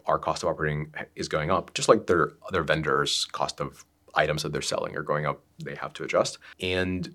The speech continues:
in some cases where consumer does pay interest, we've increased proportionately the cost to the consumer. The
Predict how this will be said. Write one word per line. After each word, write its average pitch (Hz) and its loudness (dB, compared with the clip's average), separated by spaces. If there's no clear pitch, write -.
in 101 0
some 117 6
cases 101 6
where 85 0
consumer 82 -2
does 76 2
pay - -6
interest, 76 -6
we've 82 -6
increased 76 -4
proportionately 76 -4
the 76 -10
cost - -4
to - 0
the 80 2
consumer. 104 4
The 107 8